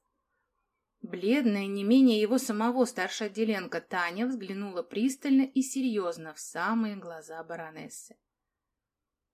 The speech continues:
«Это правда», проговорила она. «Все же помнят, что и осенью два раза, и зимой ещё недавно, в начале декабря, было худое масло в каше,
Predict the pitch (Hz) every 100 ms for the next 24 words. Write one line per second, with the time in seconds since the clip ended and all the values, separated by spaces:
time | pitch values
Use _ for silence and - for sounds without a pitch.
0 | _ _ - 214 285 285 311 208 170 -
1 | - _ _ 165 170 170 165 165 165 160
2 | 160 - _ _ _ _ - 349 294 202
3 | - 208 180 165 156 - 294 302 254 190
4 | - 196 208 214 220 214 208 202 196 220
5 | 247 285 233 180 160 190 - 233 233 240
6 | 233 233 233 233 233 220 226 233 214 208
7 | 220 214 202 208 202 - - - - 254
8 | 302 - 359 247 233 208 196 190 185 -
9 | 185 - - 180 175 180